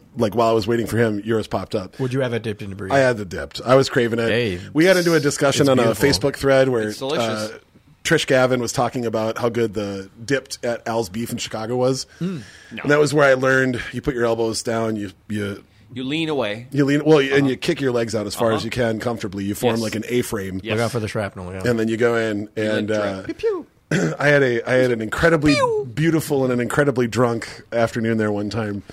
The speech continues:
Speaker 3: <laughs>
Speaker 1: and, uh, we literally made so, <laughs> we made friends with everybody that was working there.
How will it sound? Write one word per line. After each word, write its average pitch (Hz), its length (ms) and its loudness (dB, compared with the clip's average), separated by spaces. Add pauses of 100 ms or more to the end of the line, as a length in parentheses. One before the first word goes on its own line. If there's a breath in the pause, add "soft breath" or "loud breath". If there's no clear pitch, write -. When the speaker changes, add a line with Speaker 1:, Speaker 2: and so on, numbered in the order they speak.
(100)
Speaker 3:
<laughs> - 160 -8 (140)
Speaker 1:
and, 117 240 2
uh, 113 200 2
we 135 140 4
literally 139 360 2
made 120 220 0
so, 120 300 0
<laughs> - 40 0
we 135 200 2
made 135 220 2
friends 120 320 -2
with 127 100 2
everybody 127 320 2
that 123 100 2
was 101 120 -8
working 127 380 -6
there. 233 240 -4